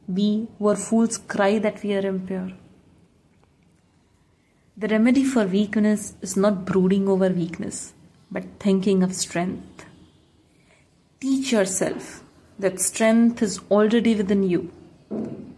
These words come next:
The idea of faith in ourself is greatest help to us.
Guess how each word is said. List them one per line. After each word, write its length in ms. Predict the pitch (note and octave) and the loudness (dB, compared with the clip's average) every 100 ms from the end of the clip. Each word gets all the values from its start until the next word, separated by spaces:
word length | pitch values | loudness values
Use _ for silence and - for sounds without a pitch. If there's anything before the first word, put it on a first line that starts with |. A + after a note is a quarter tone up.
| - - _ | -20 -20 _
The 200 | F3 - | -4 0
idea 380 | G3+ G#3+ G#3 A#3 | 2 4 4 2
of 260 | - G3 - | 2 -2 -4
faith 420 | - A3+ A#3 A#3 | 0 2 4 2
in 100 | A3 | 2
ourself 720 | A3 G#3+ - F3 F#3 G3 - - | 2 0 -4 -2 0 -4 -10 -12
is 180 | F#3+ - | -12 -10
greatest 600 | - G#3+ G#3+ B3 - - | -2 0 0 -2 -2 -8
help 520 | - F#3 F#3 F#3 - | -2 2 2 0 -4
to 160 | G#3+ G3+ | 0 0
us. 380 | F#3+ - - | 0 -6 -14